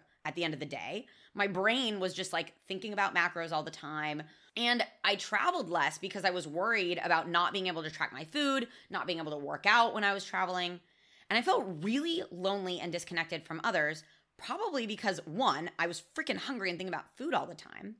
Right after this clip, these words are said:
But also, I was so self-conscious that I wasn't able to be my weird,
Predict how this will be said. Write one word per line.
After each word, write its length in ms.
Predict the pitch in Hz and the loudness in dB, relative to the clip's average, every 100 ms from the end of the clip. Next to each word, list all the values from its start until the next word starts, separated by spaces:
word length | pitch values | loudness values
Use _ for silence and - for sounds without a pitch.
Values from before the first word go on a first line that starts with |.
| _ _ _ _ _ | _ _ _ _ _
But 300 | 226 196 - - | 4 6 2 0
also, 500 | 277 523 - 170 175 | 2 2 2 2 2
I 80 | - | 0
was 200 | 294 330 | -2 -4
so 300 | - 202 233 | 0 2 2
self-conscious 800 | 285 220 226 - 160 165 277 294 - - - | -2 -4 -4 -6 -6 -4 -6 -6 -14 -18 -2
that 100 | 226 | 0
I 100 | 208 | 0
wasn't 460 | 165 196 233 277 | 2 2 2 -2
able 240 | 190 190 190 | -2 -4 -6
to 180 | - 175 | -6 -8
be 400 | 208 196 165 160 | -4 -2 -2 -2
my 140 | 160 | -4
weird, 440 | 151 139 185 196 | -4 -2 0 2